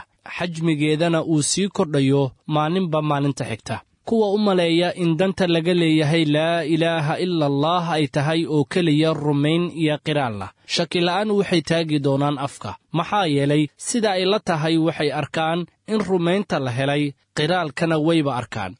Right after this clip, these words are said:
Kadibna uma muuqato hal mushkilad oo la xaliyey, iyo dhibaato keliya oo faydmi rabta. Kuwa si guud u arka in caqiidada ay tahay lama taabtaan, hoggaansanna si dhab ah loo helay, waxay ku dadaali doonaan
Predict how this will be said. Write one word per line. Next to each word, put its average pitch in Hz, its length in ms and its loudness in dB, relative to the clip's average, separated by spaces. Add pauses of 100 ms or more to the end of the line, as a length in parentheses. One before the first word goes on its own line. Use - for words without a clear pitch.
Kadibna 175 420 0
uma 208 220 0
muuqato 156 580 0
hal 190 280 -2
mushkilad 165 760 0
oo 147 120 -2
la 131 120 -2
xaliyey, 110 480 -6 (160)
iyo 160 220 2
dhibaato 143 460 0 (100)
keliya 147 640 0
oo 135 200 2
faydmi 147 440 -2
rabta. 104 320 -8 (220)
Kuwa 233 240 2
si - 220 -2
guud 190 340 0
u 190 140 2
arka 165 280 -2
in 170 160 -2
caqiidada 156 640 0
ay 151 140 0
tahay 156 300 -2
lama 143 240 2
taabtaan, 127 560 -4 (140)
hoggaansanna 165 720 -2
si - 200 -4
dhab 208 300 -6
ah 165 220 -4
loo 156 220 0
helay, 117 320 -4 (240)
waxay 170 280 0
ku - 160 -4
dadaali 170 440 2
doonaan 139 480 0